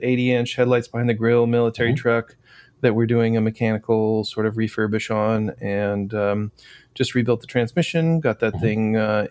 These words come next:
Speaker 1: back in the car, and it's running and driving again for the first time in, like, many, many years.
Speaker 2: Mm-hmm.
Speaker 1: So we are really excited about that thing. That thing is cool.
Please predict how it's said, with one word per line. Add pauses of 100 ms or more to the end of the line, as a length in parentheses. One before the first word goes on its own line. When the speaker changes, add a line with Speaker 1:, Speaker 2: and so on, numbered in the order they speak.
Speaker 1:
back
in
the
car,
and
it's
running
and
driving
again
for
the
first
time
in,
like,
many,
many
years. (200)
Speaker 2:
Mm-hmm.
Speaker 1:
So
we
are
really
excited
about
that
thing.
That
thing
is
cool.